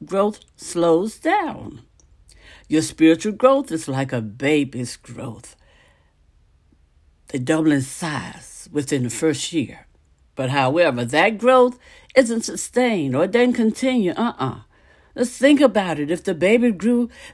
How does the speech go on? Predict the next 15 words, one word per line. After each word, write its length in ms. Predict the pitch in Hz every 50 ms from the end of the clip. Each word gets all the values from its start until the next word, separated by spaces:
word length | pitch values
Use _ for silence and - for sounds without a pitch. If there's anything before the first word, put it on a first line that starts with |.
| _ _
that 300 | - 175 180 233 269 269
fast 640 | 269 - - 330 330 302 214 175 156 165 - - 233
every 340 | 185 220 285 277 277 269 254
year, 640 | 233 220 233 320 370 359 330 302 294 294 294 - - _ _ - - -
oh, 360 | 262 247 233 208 185 160 147 139 - - - - - - - -
he 240 | - 285 269 254
or 60 | 214 208
she 260 | 208 - - 247 226
would 140 | 202 185 160
be 220 | 165 160 156 151
taller 500 | - - - - - 339 339 330 311 302
than 220 | 277 269 285 277
a 100 | 285 277
house, 480 | 311 302 370 381 214 170 175 180 - -
right? 460 | 208 240 262 302 392 453 453 453 453